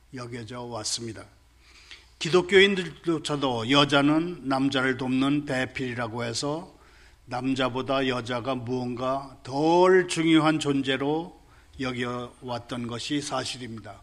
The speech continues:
그러나 성경에서 말씀하는 배필 또는 돕는 사람이라는 존재는 결코 열등한 것을 의미하지 않습니다.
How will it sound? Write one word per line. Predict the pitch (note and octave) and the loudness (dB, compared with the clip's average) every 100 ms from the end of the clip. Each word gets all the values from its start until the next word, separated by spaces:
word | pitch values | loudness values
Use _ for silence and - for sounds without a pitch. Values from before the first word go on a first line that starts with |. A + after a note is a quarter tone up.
| - | -14
그러나 | C#3+ C#3 C#3 C#3+ E3 - - - _ | -8 -2 0 -2 -6 -16 -20 -20 _
성경에서 | - C#3+ C#3 C3+ C3+ C3 C#3 | -10 -4 -2 0 -2 -4 -4
말씀하는 | C3 B2+ A#2 - C3 B2+ C3 C3 | -2 -4 -4 -6 -6 -6 -6 -4
배필 | B2+ D3 D3 D#3+ C#3 G#2 - - | 2 2 0 -6 -6 -8 -14 -10
또는 | C3+ C#3+ E3 G#3+ A3 - - - _ | -6 -4 -4 -6 -10 -16 -20 -20 _
돕는 | - C#3 C3 C3 C3 | -6 -2 0 0 -2
사람이라는 | C3+ B2+ B2 B2 B2 B2 B2 | -4 -4 -4 -4 -4 -4 -8
존재는 | A#2 A#2+ A#2 B2 C#3+ B2 G2 - - - - - - | -8 -8 -6 -2 -2 -2 -6 -16 -20 -20 -20 -20 -12
결코 | D3+ C#3+ C#3 D#3+ D#3+ E3 - D#3 | -6 -6 -4 -4 -2 -4 -8 2
열등한 | D3+ D#3+ D#3 F3 E3+ F3 | 4 4 2 0 2 2
것을 | E3 D#3 F3+ F3 | 0 0 0 2
의미하지 | D3 D3 C#3+ C3+ A#2 C3 | 2 4 2 0 -2 -2
않습니다. | B2 - B2+ A2 G#2 | -2 -4 -6 -8 -12